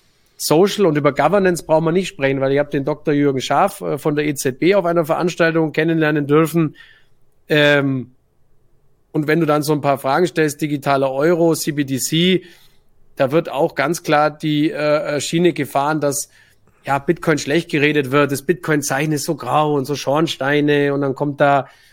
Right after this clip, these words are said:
überall so viel Rauch raus und, und, äh, und dann hab ich auch die Erfahrung gemacht, dass die Blockchainer auch mit den digitalen Euro-Leuten und den C B D C Leuten,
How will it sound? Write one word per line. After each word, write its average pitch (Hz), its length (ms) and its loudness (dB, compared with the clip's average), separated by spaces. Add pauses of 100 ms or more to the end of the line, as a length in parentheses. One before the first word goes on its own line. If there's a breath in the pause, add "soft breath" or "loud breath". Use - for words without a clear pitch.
(100)
überall 147 340 2
so 143 260 2
viel 151 280 2
Rauch 143 360 2
raus 147 460 2
und, 143 300 -2 (500 soft breath)
und, 139 400 0
äh, 143 280 0
und 151 120 -2
dann 147 460 0 (320)
hab 147 140 2
ich 170 60 6
auch 151 60 2
die 151 100 2
Erfahrung 156 320 2
gemacht, 160 200 0
dass 147 160 -2
die 139 100 -2
Blockchainer 170 560 0
auch 147 80 0
mit 151 240 0
den 143 300 0 (280)
digitalen 143 440 -2
Euro-Leuten 170 920 2
und 143 200 -4
den 143 120 -2
C 165 180 -4
B 147 120 -2
D 135 120 -2
C 160 200 -2
Leuten, 160 520 0